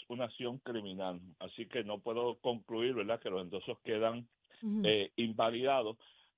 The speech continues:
Speaker 1: porque a mí me parece que aquí hay dos actores. Está el que está recogiendo endosos, ¿verdad?, una persona autorizada por el, por un comité de campaña,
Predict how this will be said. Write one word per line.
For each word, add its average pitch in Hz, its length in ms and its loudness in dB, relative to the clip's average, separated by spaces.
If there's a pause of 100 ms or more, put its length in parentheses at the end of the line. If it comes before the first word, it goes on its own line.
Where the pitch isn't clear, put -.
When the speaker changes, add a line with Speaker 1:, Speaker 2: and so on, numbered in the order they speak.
(140)
Speaker 1:
porque 131 320 2
a 117 60 4
mí 127 120 -4
me 151 140 0
parece 147 680 2 (920)
que 123 100 4
aquí 117 200 2
hay 135 120 4
dos 127 220 2
actores. 85 520 -2 (280)
Está 170 500 0 (240)
el 123 220 0
que - 100 -10
está - 220 -2
recogiendo 175 560 -4
endosos, 110 580 0 (200)
¿verdad?, 92 200 -4
una 139 200 0
persona 139 360 -6
autorizada 135 580 -2
por 113 180 -4
el, 95 120 0 (180)
por 95 160 -2
un 107 80 -6
comité 135 380 -2
de 131 120 2
campaña, 117 480 -2